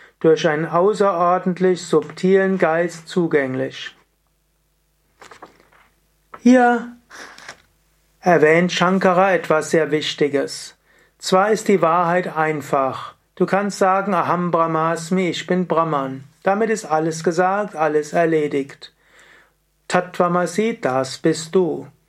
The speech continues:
Aber wie kannst du das tatsächlich verwirklichen? Um das tatsächlich zu verwirklichen, dazu braucht es einen subtilen Geist.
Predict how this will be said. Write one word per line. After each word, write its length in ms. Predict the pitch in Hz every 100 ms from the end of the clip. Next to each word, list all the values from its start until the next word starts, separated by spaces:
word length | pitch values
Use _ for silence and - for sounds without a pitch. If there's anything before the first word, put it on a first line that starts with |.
| _ - -
Aber 280 | 190 190
wie 160 | 196 254
kannst 320 | 170 175 175
du 60 | 196
das 240 | 202 202
tatsächlich 760 | - 135 135 151 139 - 156 -
verwirklichen? 880 | 175 165 160 160 156 131 - 139 - _ _ _ _ _ _ _
Um 160 | 175 160
das 320 | 190 202 - _ _
tatsächlich 960 | - 139 135 - 220 214 - 226 -
zu 160 | - 143
verwirklichen, 1120 | - 131 135 160 160 170 170 - 185 196 - _ _ _ _ _ -
dazu 800 | 208 214 226 - 185 180 233 247 - _ _ _ _ _ _ _
braucht 340 | - 156 165 202
es 180 | 202 165
einen 260 | 165 175
subtilen 680 | 170 185 - - 202 202 196
Geist. 600 | 170 135 127 127 - -